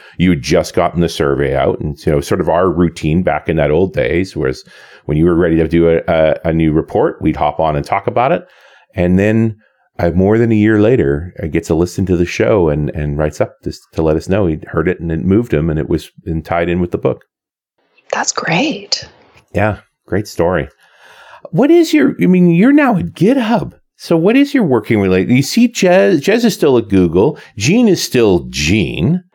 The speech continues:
Speaker 2: Gene is Gene.
Speaker 1: <laughs>
Speaker 2: Gene is with I T Rev.
Speaker 1: Right.
Speaker 2: Jez is at Google. Jez, uh, we still chat on occasion.
Speaker 1: Mm-hmm.
Speaker 2: He is actually doing an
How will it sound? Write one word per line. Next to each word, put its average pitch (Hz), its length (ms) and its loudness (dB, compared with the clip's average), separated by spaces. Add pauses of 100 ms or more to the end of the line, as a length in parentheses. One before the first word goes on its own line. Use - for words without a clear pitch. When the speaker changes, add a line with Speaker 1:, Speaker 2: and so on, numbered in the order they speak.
(280)
Speaker 2:
Gene 185 280 0
is 247 180 0
Gene. 175 500 0
Speaker 1:
<laughs> - 40 -6
Speaker 2:
Gene 185 200 2
is 220 120 0
with 240 100 -2
I 208 120 0
T 302 160 -2
Rev. 202 580 0
Speaker 1:
Right. 120 360 2
Speaker 2:
Jez 196 300 -2
is - 80 -4
at 285 140 -4
Google. 190 560 0
Jez, 254 540 0
uh, 226 240 2
we 233 100 -4
still 339 220 0
chat 220 280 -2
on 240 120 0
occasion. 226 600 -2
Speaker 1:
Mm-hmm. 107 140 2
Speaker 2:
He 214 600 -2
is - 240 0
actually 220 400 -2
doing 214 360 -2
an 190 80 -4